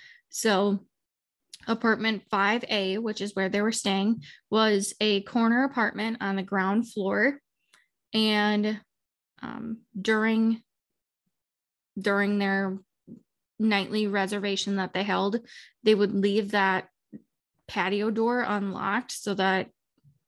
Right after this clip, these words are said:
the parents could go check on the kids. And they wanted it easily accessible, um,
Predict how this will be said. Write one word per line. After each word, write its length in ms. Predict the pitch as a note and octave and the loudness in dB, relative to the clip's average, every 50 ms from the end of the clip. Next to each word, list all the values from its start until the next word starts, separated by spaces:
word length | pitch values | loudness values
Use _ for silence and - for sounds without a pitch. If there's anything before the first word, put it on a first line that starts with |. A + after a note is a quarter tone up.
| _ | _
the 120 | - G3+ G3+ | -4 -4 -4
parents 360 | G3+ - G3+ G3 G3+ F#3+ - | -2 -2 0 0 0 -2 -2
could 160 | - - G3+ | -2 -4 -2
go 160 | G3 F#3 F3+ F#3 | 0 0 0 0
check 240 | - - F#3+ - | 0 -2 -2 -2
on 120 | - F#3+ F#3+ | -2 -2 -2
the 80 | F3+ | -4
kids. 500 | - - F#3+ F#3+ G#3 G#3+ A3+ A3 - - - - _ _ _ - - - - - - _ - _ - | -4 -2 0 0 0 0 0 -2 -6 -6 -8 -12 _ _ _ -20 -20 -20 -20 -20 -20 _ -20 _ 2
And 100 | G#3+ A3+ | 4 6
they 60 | A3 | 6
wanted 340 | A3 A3 G#3+ G#3 G#3 G3+ G3 | 6 6 4 4 4 4 4
it 220 | G#3+ G#3+ G#3+ - - | 4 2 2 0 0
easily 400 | - G#3+ F#3+ G#3 G#3 G#3 G3+ G3+ | -2 -2 -2 0 2 2 2 2
accessible, 800 | G3+ - - G3 G3+ - - G#3 G3 G3+ G3 G3 G3 G3 G3+ - _ _ _ _ _ _ _ _ _ | 0 -2 -6 -8 -8 -6 -6 -2 0 2 2 2 2 0 -2 -4 _ _ _ _ _ _ _ _ _
um, 380 | G3 F#3+ F#3 F3+ F3+ F#3+ G3+ | -4 -4 -4 -2 -2 -4 -4